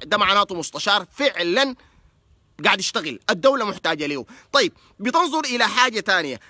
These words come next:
هل المستشار ده عنده دراسات عليا؟ يعني فوق الماجستير عنده دكتوراه، يعني،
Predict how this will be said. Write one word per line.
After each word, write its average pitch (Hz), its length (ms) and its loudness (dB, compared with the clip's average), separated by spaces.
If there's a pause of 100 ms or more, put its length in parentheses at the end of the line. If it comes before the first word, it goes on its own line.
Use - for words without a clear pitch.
(120)
هل 339 200 2
المستشار 226 800 0
ده 175 220 -2 (400)
عنده 247 260 0
دراسات 190 520 0
عليا؟ 196 340 0
يعني 175 260 0
فوق 240 300 2
الماجستير 170 600 -2
عنده 180 180 -6
دكتوراه، 156 640 0
يعني، 147 340 -6